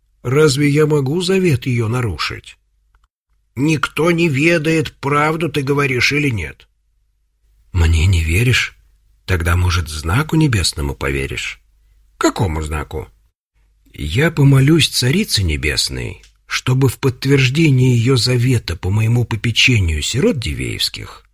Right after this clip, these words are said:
знак явить». «И что же за знак это будет?»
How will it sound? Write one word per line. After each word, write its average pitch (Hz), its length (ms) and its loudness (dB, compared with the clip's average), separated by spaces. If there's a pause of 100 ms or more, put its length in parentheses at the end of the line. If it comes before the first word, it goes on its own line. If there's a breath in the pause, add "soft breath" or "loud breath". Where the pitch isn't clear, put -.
(400)
знак 147 540 2
явить». 58 600 -12 (1160)
«И 127 120 -2
что 165 260 2
же 135 160 2
за 131 180 0
знак 107 420 -2
это 123 200 -2
будет?» 151 500 -4